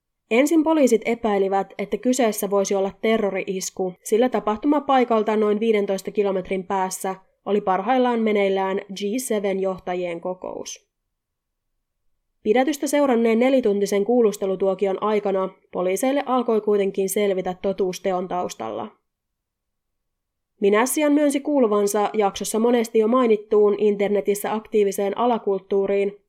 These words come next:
ja sanoi inspiroituvansa muista miehistä, jotka käyttivät väkivaltaa kostona, koska eivät löytäneet kumppania seksin harrastamiseen.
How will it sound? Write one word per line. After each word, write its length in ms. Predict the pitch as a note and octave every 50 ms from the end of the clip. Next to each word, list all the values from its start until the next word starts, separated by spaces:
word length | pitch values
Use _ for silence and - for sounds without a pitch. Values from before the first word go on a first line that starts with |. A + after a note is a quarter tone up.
| _ -
ja 80 | G#3+
sanoi 360 | G#3 G#3 F#3+ G3 G#3 C#4 C#4+ B3+
inspiroituvansa 800 | C4+ C4 C4 - B3+ A#3 A3 G#3+ G#3 G#3 G#3 G#3 G#3 G3+ G#3+ G#3
muista 360 | G#3+ G#3+ G#3 G3+ G3 - G3
miehistä, 580 | G3 G3 F#3+ F#3 F#3 F#3 F3+ - - F#3+ F#3 F#3 _ _ _ _ -
jotka 240 | F#3 F3+ - A3 B3
käyttivät 500 | D4 C#4+ C#4 C#4 - B3+ A3+ A3 A3 -
väkivaltaa 600 | G#3+ G#3+ A3 G#3 F#3+ F#3+ F#3 F#3 F#3+ F#3 F#3 F#3
kostona, 520 | - G3 F#3+ F#3+ - - G3 F#3+ F#3 F3+ F3+ _ _ _ _
koska 320 | - F#3 F3+ - - -
eivät 220 | B3+ D4+ D4 C#4+
löytäneet 420 | B3+ A3+ A3 G#3 G3 G3 F#3 F3+ F#3
kumppania 520 | - G3+ F#3+ F#3 - F3+ F3+ F3+ F3+ F3+
seksin 360 | - G3 F#3 F#3 - G3 F#3
harrastamiseen. 920 | F3+ F3+ F#3 F#3 F#3 F#3+ G3+ - - A3 - B3 - - - A2+ - A#3 -